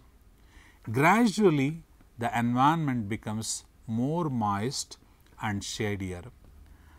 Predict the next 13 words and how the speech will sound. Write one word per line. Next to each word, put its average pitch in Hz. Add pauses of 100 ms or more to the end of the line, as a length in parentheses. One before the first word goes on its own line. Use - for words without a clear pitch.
(160)
The 135
light 175 (140)
demanding 135
shrubs - (320)
and 117
earlier 135
trees - (400)
give 123 (460)
place 165
to 123
more 110
shade 120 (120)
tolerant 104